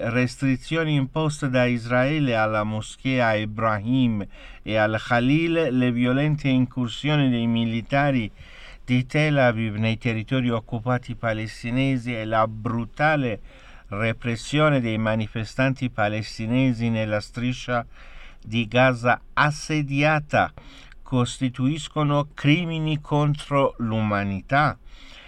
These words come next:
Il Parlamento arabo ha affermato che le violazioni israeliane provocano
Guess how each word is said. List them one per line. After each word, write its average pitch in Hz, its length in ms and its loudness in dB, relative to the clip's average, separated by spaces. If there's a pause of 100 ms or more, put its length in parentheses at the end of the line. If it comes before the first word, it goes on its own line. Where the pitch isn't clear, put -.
(140)
Il 120 180 -2
Parlamento 127 680 2
arabo 131 500 4
ha 120 120 6
affermato 127 840 0
che 147 260 -2 (440)
le 123 200 4
violazioni 127 760 2
israeliane 127 960 0
provocano 117 1040 -2